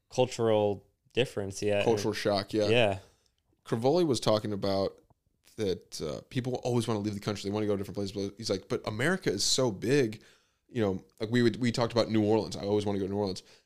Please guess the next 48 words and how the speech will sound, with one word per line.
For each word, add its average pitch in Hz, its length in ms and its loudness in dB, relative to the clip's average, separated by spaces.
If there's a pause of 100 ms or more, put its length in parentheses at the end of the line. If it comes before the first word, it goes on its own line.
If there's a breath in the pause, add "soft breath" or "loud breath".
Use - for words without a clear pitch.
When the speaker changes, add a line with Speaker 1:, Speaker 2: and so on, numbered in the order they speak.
(140)
Speaker 2:
that 127 160 2
is 117 100 2
so 120 320 4
different 110 380 -2
from 104 300 0
New 101 80 2
York, 101 420 4
it's - 140 -2
so 110 140 2
different 104 260 -6
from 98 180 -8
San 107 220 -2
Diego, 101 240 0
that's 90 140 -6
so 107 100 -2
different 104 380 2
Speaker 1:
Right, 95 100 -4
Speaker 2:
from 113 120 2
Speaker 1:
yeah. 104 40 2
Speaker 2:
Seattle, 107 460 6
you 98 100 0
know, 95 120 -4
all 117 180 2
the 131 60 -2
different 123 260 -6
corners, 123 340 -2
the, 117 120 -6
the, 113 180 -6
the 117 220 -4
New 117 160 4
Mexico, 107 680 -2
you 107 140 -4
know, 95 140 -2
there's 107 180 2
so 135 200 2
many 127 120 0
different 110 280 -8
things 117 320 -2
and 101 100 -8
places 107 280 -4
to 95 80 -8
experience 107 540 -4
just - 320 -2
in 117 120 0
the 110 60 2
United 98 260 -4
States. - 440 -2 (1080)
Um, 104 280 -6